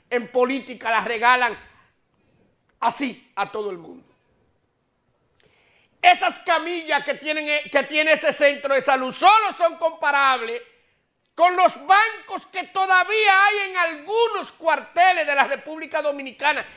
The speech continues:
Esos bancos que, le, que a una tabla le cortaban en triángulo una vaina y le hacían una pata. Bancos de madera de la era de Trujillo. Así son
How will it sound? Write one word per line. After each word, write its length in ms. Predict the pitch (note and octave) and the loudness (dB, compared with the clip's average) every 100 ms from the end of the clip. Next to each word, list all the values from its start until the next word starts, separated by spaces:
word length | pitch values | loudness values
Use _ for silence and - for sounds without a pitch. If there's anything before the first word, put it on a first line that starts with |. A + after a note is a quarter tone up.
| - | -2
Esos 360 | D4 D#4 F4 | 0 4 2
bancos 440 | D4 E4 F#4 D4 C#4+ | 4 2 0 -4 -6
que, 80 | D4 | -4
le, 180 | C#4 | -4
que 300 | - C#4+ C#4 | -4 -4 0
a 100 | C#4+ | 0
una 320 | C#4+ E4+ D#4 - | 0 0 -2 2
tabla 300 | D#4 D#4+ D#4 | 2 4 2
le 140 | C#4 | 0
cortaban 640 | C4+ B3+ - D#4+ D#4 C#4 - _ - | -2 -4 0 2 2 -2 -10 _ -6
en 300 | A#3+ C4 G3 | 0 0 -2
triángulo 640 | C#4 D4+ D#4+ E4+ D#4 D4 | -2 2 2 0 -4 -4
una 220 | D4+ D4 | -2 0
vaina 320 | C#4 D#4 E4 | 2 0 0
y 60 | D4 | -6
le 100 | C#4 | -4
hacían 280 | B3 C#4+ D#4 | -6 -4 -6
una 280 | D4+ C4 - | -6 -8 -2
pata. 520 | C#4 D4+ - - - _ _ - | -2 -2 -6 -14 -14 _ _ 0
Bancos 440 | C#4+ F4 C#4+ D#4+ | 2 2 0 0
de 120 | D#4 | 0
madera 380 | D4 C#4 D#4+ D4+ | -2 2 2 2
de 100 | C4+ | 0
la 140 | C4 | 0
era 220 | B3+ C4+ C4+ | 0 0 -2
de 120 | B3+ | -2
Trujillo. 520 | B3+ A3+ B3+ A#3 G3+ _ - | -6 -8 -8 -8 -12 _ -2
Así 320 | A#3 - D4 | -2 -2 -8
son 460 | - D4 C4+ A3 | 2 4 4 0